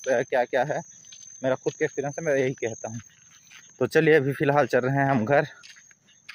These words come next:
इस बात में अच्छे से कोई दिन और बात करेंगे friend, Views आने का, views बढ़ाने का,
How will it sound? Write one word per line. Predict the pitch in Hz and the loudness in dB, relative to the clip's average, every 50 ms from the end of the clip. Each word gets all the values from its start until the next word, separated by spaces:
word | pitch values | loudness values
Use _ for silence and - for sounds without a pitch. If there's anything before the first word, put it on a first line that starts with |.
| - - - - - - - | -20 -20 -20 -10 -8 -6 -4
इस | 139 135 135 | -2 -2 0
बात | 131 131 127 120 160 - | 2 2 2 2 2 0
में | 156 151 147 - - - | -2 -2 -4 -2 -2 -4
अच्छे | 123 - - 170 156 | -4 0 0 0 0
से | - 165 | 0 -2
कोई | 147 - 151 160 | 0 2 2 2
दिन | 143 156 151 127 - | 2 0 -2 -2 0
और | - 131 147 143 | 2 4 4 6
बात | 143 139 143 | 4 2 2
करेंगे | - 139 131 127 131 131 123 | 2 -2 -2 0 0 -2 0
friend, | 123 151 156 160 - _ _ _ _ _ _ _ _ | -2 -2 -4 -4 -8 _ _ _ _ _ _ _ _
Views | 110 131 156 165 156 - - - _ _ 120 | 0 2 2 2 2 -2 -10 -20 _ _ 0
आने | 127 127 139 139 147 143 | 0 2 2 0 0 2
का, | - 139 147 - - _ _ _ - _ _ _ _ _ _ _ _ _ _ _ | 2 2 2 2 -2 _ _ _ -20 _ _ _ _ _ _ _ _ _ _ _
views | 127 139 156 127 107 | 0 0 0 0 0
बढ़ाने | 104 117 127 127 131 117 135 131 143 135 | 2 2 2 4 2 2 2 2 0 2
का, | - 143 139 | 2 2 2